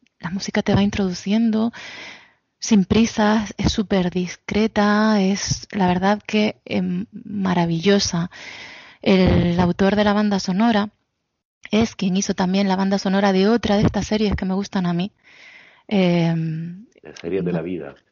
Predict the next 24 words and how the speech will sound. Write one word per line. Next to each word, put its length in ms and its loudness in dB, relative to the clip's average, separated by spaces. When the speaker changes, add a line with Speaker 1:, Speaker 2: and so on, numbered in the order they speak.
Speaker 1:
series 340 0
de 100 0
la 120 0
vida, 480 0
eh, 260 -2
Mildred 440 2
Pierce. 440 0
Speaker 2:
Ujú. 340 -16
Speaker 1:
No 120 2
sé 160 0
si 180 2
a 60 6
alguien 200 2
le 80 0
sonará 580 2
el 320 0
nombre 260 0
de 100 0
Carter 360 -4
Barwell, 460 0
pero 420 2
la 140 2
verdad 240 0
que, 420 2